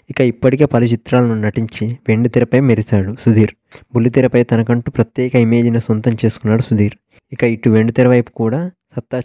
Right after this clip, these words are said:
చాటేందుకు సిద్ధమయ్యాడు. సాఫ్ట్‌వేర్ సుధీర్, త్రీ మంకీస్ సినిమాల్లో హీరోగా నటించి మెప్పించాడు. ఇప్పుడు సుధీర్ ప్రధాన పాత్రలో గాలోడి సినిమా తెరకెక్కుతుంది. ఈ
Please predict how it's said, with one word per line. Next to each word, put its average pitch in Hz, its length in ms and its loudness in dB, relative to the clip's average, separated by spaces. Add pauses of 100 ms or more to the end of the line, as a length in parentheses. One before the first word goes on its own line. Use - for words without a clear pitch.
చాటేందుకు 107 360 -2
సిద్ధమయ్యాడు. 101 680 -2 (680)
సాఫ్ట్‌వేర్ 120 460 2
సుధీర్, 117 540 0
త్రీ 120 240 0
మంకీస్ 113 440 -4
సినిమాల్లో 117 440 4
హీరోగా 120 400 2
నటించి 113 380 -2
మెప్పించాడు. 110 680 -4 (360)
ఇప్పుడు 127 180 0
సుధీర్ 127 380 2
ప్రధాన 123 240 2
పాత్రలో 113 420 -2
గాలోడి 113 520 2
సినిమా 120 260 -4
తెరకెక్కుతుంది. 107 800 -6 (600)
ఈ 139 120 -8